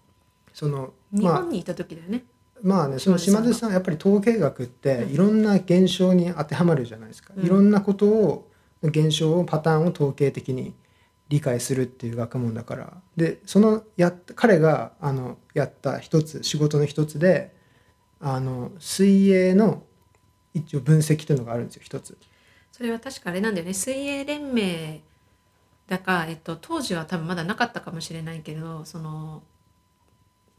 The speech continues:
Speaker 2: 東京スポーツ、なんかスポーツセンターのところに、まあ、依頼をされて、
Speaker 1: うん。
Speaker 2: まあ、その、統計的、なんか分析、ちゃんと分析をしてほしいっていう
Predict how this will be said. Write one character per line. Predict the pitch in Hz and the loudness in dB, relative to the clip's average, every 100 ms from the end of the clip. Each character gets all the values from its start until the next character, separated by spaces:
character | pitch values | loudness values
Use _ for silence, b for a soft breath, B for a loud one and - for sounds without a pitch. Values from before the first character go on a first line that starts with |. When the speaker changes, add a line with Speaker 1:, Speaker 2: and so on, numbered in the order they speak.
| _ | _
Speaker 2:
東 | 233 233 | -8 -4
京 | 269 | -6
ス | - | -6
ポ | 254 | -10
ー | 262 | -10
ツ、 | - - | -16 -12
な | 214 | -10
ん | |
か | |
ス | - | -8
ポ | 277 | -6
ー | 294 | -6
ツ | |
セ | 339 311 | -6 -8
ン | 269 | -6
タ | 175 151 - _ 247 240 _ _ 202 | -6 -6 -10 _ -20 -20 _ _ -8
ー | |
の | 196 | -6
と | 190 | -6
こ | 180 | -6
ろ | 180 | -4
に、 | 202 247 202 - - | -2 -2 -4 -6 -12
ま | 202 | -4
あ、 | |
依 | 190 | 0
頼 | 196 185 | 0 -2
を | 185 | -4
さ | 185 | -8
れ | 185 | -8
て、 | - 285 175 - _ | -6 -6 -6 -10 _
Speaker 1:
う | 160 | -4
ん。 | 135 135 _ _ | -4 -6 _ _
Speaker 2:
ま | 196 | -10
あ、 | |
そ | 185 | -8
の、 | 165 160 156 - _ _ _ _ _ _ _ | -8 -10 -14 -16 _ _ _ _ _ _ _
統 | - 277 | -4 -4
計 | 277 269 | 0 -2
的、 | 254 226 202 | -2 -4 0
な | 196 | -2
ん | |
か | 156 | 0
分 | 226 294 | 0 0
析、 | 294 | -4
ち | - | -8
ゃ | 277 | -4
ん | |
と | 202 | -2
分 | 240 | -2
析 | 311 302 - | -2 -6 -4
を | 277 | -4
し | - | -2
て | 254 | -4
ほ | 240 | -4
し | - 185 | -2 -4
い | |
っ | |
て | - - | -4 -6
い | 156 156 | -2 -2
う | 151 | -6